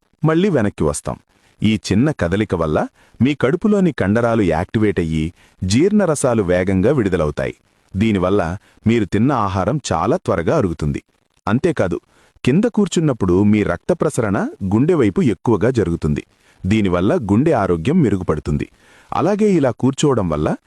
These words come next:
కడుపు త్వరగా నిండినట్లు మెదడుకు సిగ్నల్ అందుతుంది. ఫలితంగా మీరు అతిగా తినరు.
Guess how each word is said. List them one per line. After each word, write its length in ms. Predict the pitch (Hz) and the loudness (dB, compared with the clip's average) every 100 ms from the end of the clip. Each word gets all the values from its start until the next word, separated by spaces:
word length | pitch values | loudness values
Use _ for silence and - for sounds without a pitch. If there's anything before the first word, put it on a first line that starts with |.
| _ _ - | _ _ -4
కడుపు 260 | 135 190 233 | -2 0 -2
త్వరగా 360 | 151 135 135 143 | 0 0 2 2
నిండినట్లు 540 | 107 117 135 123 - | 2 2 2 0 0
మెదడుకు 400 | 107 90 117 123 | 0 2 0 -2
సిగ్నల్ 380 | 117 92 110 110 | -2 0 0 0
అందుతుంది. 440 | 85 82 85 78 - _ _ _ - | 0 0 0 -2 -4 _ _ _ -4
ఫలితంగా 500 | 101 90 82 90 220 | -4 -2 -2 0 -2
మీరు 260 | 233 127 120 | 0 2 2
అతిగా 340 | 80 131 151 | 0 -2 -2
తినరు. 360 | 147 92 82 | 0 0 -2